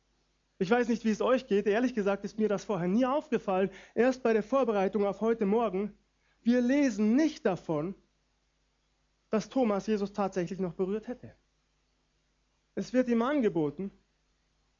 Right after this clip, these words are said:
aber ob es so geschehen ist oder nicht, davon steht nichts mehr in der Bibel. Und ich fand das wirklich spannend,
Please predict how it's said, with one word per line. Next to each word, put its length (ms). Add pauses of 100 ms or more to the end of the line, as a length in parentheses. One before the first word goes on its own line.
aber 260
ob 100
es 120
so 140
geschehen 340
ist 160
oder 140
nicht, 260
davon 220
steht 300
nichts 280
mehr 120
in 80
der 80
Bibel. 260 (2750)
Und 120
ich 120
fand 240
das 200
wirklich 320
spannend, 600